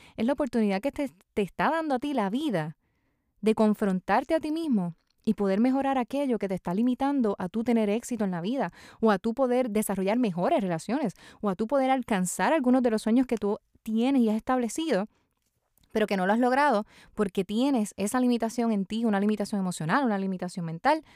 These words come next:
que esta persona, al confrontarte, al exponerte, puede ayudarte a que tú la trabajes. Así que nos corresponde, gente,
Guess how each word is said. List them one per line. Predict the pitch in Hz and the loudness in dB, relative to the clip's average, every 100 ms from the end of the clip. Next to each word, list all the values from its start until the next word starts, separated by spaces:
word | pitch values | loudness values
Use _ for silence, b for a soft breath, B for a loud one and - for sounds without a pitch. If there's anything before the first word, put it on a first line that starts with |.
| b b b b _ _ _ _ _ _ _ _ | b b b b _ _ _ _ _ _ _ _
que | - 220 | -2 0
esta | 226 269 320 | 0 0 0
persona, | 311 302 - 349 196 240 | 0 -2 -2 0 -2 -2
al | 190 190 | -6 -4
confrontarte, | 185 - 175 170 240 285 - 175 220 | -6 -6 -8 -2 0 0 -2 -10 -4
al | 185 190 | -4 -4
exponerte, | - - 185 302 403 - 165 _ _ _ _ | -6 -4 -2 -2 -4 -8 -12 _ _ _ _
puede | 196 214 | 0 2
ayudarte | 294 262 247 302 - 190 | 2 2 2 0 -4 -6
a | 180 | -6
que | 175 | -6
tú | 185 | -4
la | 220 | -4
trabajes. | 233 185 185 220 151 - _ _ _ _ _ _ b b b b - | 0 -2 -2 -6 -10 -14 _ _ _ _ _ _ b b b b -18
Así | - | -4
que | 247 | 2
nos | 247 208 | 2 2
corresponde, | 208 185 170 220 269 311 | -2 -2 -2 0 2 2
gente, | 285 320 320 330 | 2 0 -2 -4